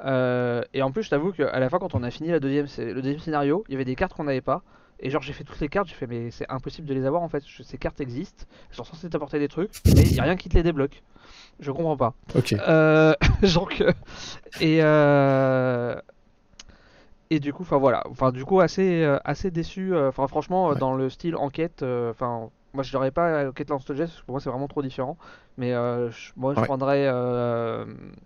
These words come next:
Speaker 1: chez Lucky Duck, euh,
Speaker 2: Chronicle of Crime.
Speaker 1: Chronicle of Crimes, qui est pour moi infiniment mieux, quoi.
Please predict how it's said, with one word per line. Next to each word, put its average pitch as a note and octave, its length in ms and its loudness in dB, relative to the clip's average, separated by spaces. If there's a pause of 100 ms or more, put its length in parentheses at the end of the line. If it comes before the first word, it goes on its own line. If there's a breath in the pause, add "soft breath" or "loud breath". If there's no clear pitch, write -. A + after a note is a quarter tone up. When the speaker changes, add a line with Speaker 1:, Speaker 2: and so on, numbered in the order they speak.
(720 soft breath)
Speaker 1:
chez - 160 -10
Lucky C3 240 -8
Duck, D3+ 380 0
euh, A2+ 1040 -4
Speaker 2:
Chronicle A#2 420 2
of G#2+ 140 4
Crime. C3+ 260 4
Speaker 1:
Chronicle D#3+ 380 0
of D3 120 -2
Crimes, F#3+ 240 -2 (440 soft breath)
qui D3+ 100 -6
est - 60 -6 (220)
pour C#3 100 -6
moi D#3+ 180 -2
infiniment D3 380 -4
mieux, A#2+ 160 -6
quoi. A2 160 -14